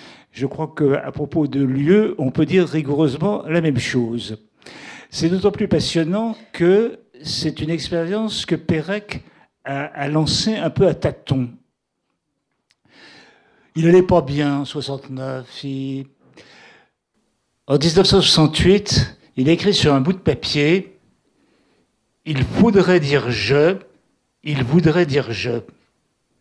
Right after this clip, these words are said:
Et tout son problème, c'est qu'il n'arrive pas à dire je, pour des raisons qu'on évoquera peut-être tout à l'heure, mais il y avait une impossibilité de faire coaguler son écriture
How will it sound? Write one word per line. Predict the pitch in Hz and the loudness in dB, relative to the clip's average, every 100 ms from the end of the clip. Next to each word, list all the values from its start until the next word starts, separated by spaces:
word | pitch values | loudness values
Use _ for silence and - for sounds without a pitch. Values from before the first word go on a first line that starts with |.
| _ _ - | _ _ -10
Et | 123 | -10
tout | - | -8
son | 185 196 | -8 -8
problème, | - 139 127 156 214 220 - _ | -6 -6 -2 0 2 0 -4 _
c'est | - 151 | -4 -2
qu'il | 143 | 2
n'arrive | 151 131 107 - | 2 0 -4 -12
pas | - 143 98 - _ - | -8 -8 -8 -18 _ -18
à | 123 | -16
dire | 117 107 | -14 -14
je, | 101 113 104 - _ _ _ | -12 -14 -14 -20 _ _ _
pour | 117 | -18
des | 110 | -14
raisons | 113 117 127 117 101 _ _ | -10 -10 -10 -12 -16 _ _
qu'on | - 87 98 104 | -20 -20 -16 -8
évoquera | 123 123 117 131 | -6 -6 -6 -4
peut-être | 139 135 127 123 | -2 -2 -2 -4
tout | - - | -8 -4
à | 135 | 2
l'heure, | 165 202 - - - - - _ _ - | 2 2 -4 -14 -14 -16 -20 _ _ 0
mais | 135 | 2
il | 147 | 4
y | |
avait | 147 | 4
une | 156 | 2
impossibilité | 170 202 190 185 180 175 - 175 | 2 2 0 0 -2 0 2 0
de | |
faire | 143 151 - - | 2 -4 -4 -10
coaguler | - 220 196 156 170 160 165 160 143 135 | 2 6 6 4 -2 4 4 4 2 -6
son | - - 131 147 | -6 0 2 2
écriture | 175 - 165 - - 160 160 185 208 208 | 2 -4 -8 -8 -6 -4 -2 -2 -4 -8